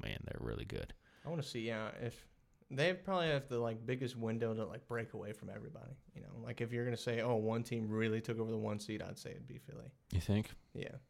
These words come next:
Speaker 1: I don't know. I still, I don't know why I'm comfortable with Toronto saying they're gonna finish
Speaker 2: Toronto,
Speaker 1: as the one.
Speaker 2: Toronto's consistent. I like that.
Speaker 1: It's like they're, they don't have, like, a ton of star power, but they're the most well put together deep team.
Speaker 2: I agree.
Speaker 1: So I don't know, but I would not be shocked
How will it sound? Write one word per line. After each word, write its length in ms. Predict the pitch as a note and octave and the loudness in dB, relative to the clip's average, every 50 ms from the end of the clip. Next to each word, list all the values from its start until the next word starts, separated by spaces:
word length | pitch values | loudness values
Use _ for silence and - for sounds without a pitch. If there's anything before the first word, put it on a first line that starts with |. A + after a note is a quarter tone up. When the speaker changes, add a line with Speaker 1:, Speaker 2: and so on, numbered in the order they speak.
| _ _ - - - - - - - - - - - - - - | _ _ -20 -20 -20 -20 -20 -20 -20 -20 -20 -20 -20 -14 -4 2
Speaker 1:
I 20 | B2+ | 4
don't 100 | A#2+ F#2 | 6 6
know. 80 | F2 | 6
I 80 | F2 E2 | 6 6
still, 360 | - - - D3+ D#3 D3+ - - | 4 4 6 8 8 8 6 6
I 80 | - G2 | 4 6
don't 140 | B2 E3 D#3+ | 8 10 10
know 60 | B2 | 10
why 260 | G2 F2 D#2+ E2+ E2+ E2 | 10 10 10 10 10 8
I'm 120 | D#2+ D#2 | 6 4
comfortable 460 | - - F#2 F2 - - - F#2 E2+ | 4 2 2 2 2 2 4 6 6
with 160 | D2+ C#2+ - - | 6 4 2 2
Toronto 680 | - - - G#1+ A1 B1+ C#2 C#2 - - A1 - - | -2 0 0 0 0 0 -2 0 0 0 0 0 -2
saying 300 | - - - D2+ D2+ D#2 - | -2 -2 0 0 0 0 -2
they're 120 | B1+ B1 | -2 0
gonna 160 | D2+ D2 C2+ | 0 -2 -2
finish 240 | - - D2+ D2 F2 | -2 -2 0 0 2
Speaker 2:
Toronto, 140 | G#3 A#3 F2 | 2 2 2
Speaker 1:
as 80 | - - | 2 2
the 80 | - C#2 | 2 0
one. 80 | C#2 B1+ | 2 2
Speaker 2:
Toronto's 360 | - G3 G#3 G#3 - D#3+ - | 2 0 0 0 -2 -2 -4
consistent. 720 | - - A#2+ A#2 - - - A#2 A2 - - - - - | -4 -6 -6 -6 -6 -4 -2 -2 -2 -2 -4 -8 -8 -8
I 120 | - G#2 G#2 | -8 -8 -8
like 280 | G2+ G2+ G2+ A2 - - | -6 -6 -8 -8 -8 -8
that. 220 | - D#2 - - - | -10 -10 -10 -6 0
Speaker 1:
It's 180 | - G#2 - - | 0 4 8 10
like 280 | D3+ D3 C3+ - - | 10 10 10 8 8
they're, 460 | - C#3 B2+ A#2+ A#2 A2+ G#2+ A2 G#2+ - - | 12 12 12 12 12 12 12 10 8 4 2
they 160 | F#2+ G2+ A2+ | 2 4 8
don't 200 | A#2+ D3 D3 A2 | 8 10 10 10
have, 260 | G2 A2+ G#2+ A2 G#2+ | 12 12 12 12 10
like, 180 | G2+ G2 F2 - | 10 8 6 6
a 60 | E2+ | 2
ton 240 | D#2 - - G2+ F#2+ | 2 4 4 6 6
of 80 | F#2 | 6
star 260 | - - - D#2+ E2+ F2+ | 4 4 4 6 4 4
power, 300 | - - G2 F#2+ G2+ F#2+ | 4 6 6 6 6 6
but 180 | E2 E2+ D#2+ | 6 4 4
they're 140 | - F2 G2 | 6 6 6
the 100 | F#2+ F#2+ | 6 6
most 380 | E2 D#2+ E2+ E2+ E2+ - - - | 6 6 6 4 4 2 2 0
well 240 | D2+ C#2 C#2+ C#2+ | 2 2 4 4
put 220 | D2+ - - - - | 4 4 4 4 4
together 420 | E2 D#2 D2 C#2+ C#2+ C#2+ C2+ - D#2+ E2 | 2 2 2 2 2 2 0 0 -2 -4
deep 300 | - C#2+ D2 D2 - - | -2 -2 0 4 4 4
team. 320 | - - C#2+ C#2 D2 D#2+ E2 - - - - - - | 4 4 0 2 0 0 -2 -2 -6 -14 -16 -12 -6
Speaker 2:
I 80 | - A2 | -2 -2
agree. 280 | A2 G#2+ G#2+ F2+ G2 A2 - - - | -2 -2 -4 -8 -10 -12 -14 -14 -12
Speaker 1:
So 260 | - - - D#2+ C#2 | -6 0 2 4 4
I 100 | C2+ C2 | 4 2
don't 140 | C2 A1 G1+ - | 2 0 -2 -2
know, 100 | G#1 - - - - - E3 D#3 C3+ | -4 -6 -8 -12 -16 -14 -10 -4 2
but 240 | A#2 G2+ E2+ - - - _ _ _ - - | 4 4 4 4 0 -12 _ _ _ 0 2
I 100 | D#2+ F2 | 4 6
would 180 | F2 F2 F2 E2 | 6 6 6 4
not 180 | D#2+ D2+ D2+ | 4 2 0
be 100 | - E2 | 0 -2
shocked 460 | D#2+ - - D2+ C2+ B1 - - - | -2 2 2 4 2 2 0 -2 -4